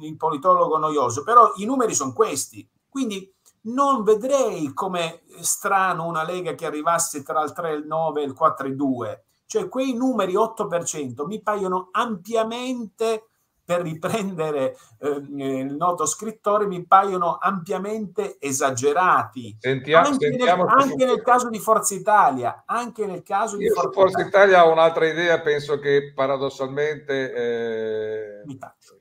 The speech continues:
Speaker 2: diciamo, la, la mancanza di Berlusconi gli giovi, anziché essere un problema, perché si porta via tutto quell'antiberlusconismo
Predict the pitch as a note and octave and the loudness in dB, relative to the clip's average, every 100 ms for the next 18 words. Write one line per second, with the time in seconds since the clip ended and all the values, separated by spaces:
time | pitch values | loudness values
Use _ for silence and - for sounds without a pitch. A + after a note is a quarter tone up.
0 | _ A2+ - C3+ C3 A#2+ B2 A#2+ B2+ B2+ | _ -12 -4 -2 -2 -2 -4 -6 -6 -8
1 | C#3 C#3 C#3 C3+ B2 A2+ A#2 A2 A#2+ A#2 | -4 -4 -4 -4 -2 -4 -10 -8 -8 -8
2 | A2+ C3+ C3+ B2+ A2+ _ A2 G#2 G#2 A2 | -8 -6 -4 -6 -10 _ -20 -20 _ -6
3 | G#2 F#2+ G2+ F#2+ G2 G2 - G#2 G2 _ | -6 -8 -14 -18 -18 -20 -8 -6 -6 _
4 | _ _ _ - G#2+ - G#2+ G#2+ A#2 A2+ | _ _ _ -10 -8 -6 -8 -6 -6 -4
5 | A#2+ B2+ B2 A2+ G#2+ B2 A#2+ - C3+ B2 | -2 0 -2 -4 -8 -8 -10 -4 -2 0
6 | B2+ A#2 B2+ B2 B2+ A#2 B2 G#2+ A2+ A2+ | -2 -2 0 -2 -2 -10 -8 -4 -2 0
7 | A#2 A2+ - G#2 G#2+ A2 - A2 A2+ G#2+ | 0 -2 -6 -4 -4 -6 -8 -6 -6 -6
8 | G#2+ G2+ | -4 -6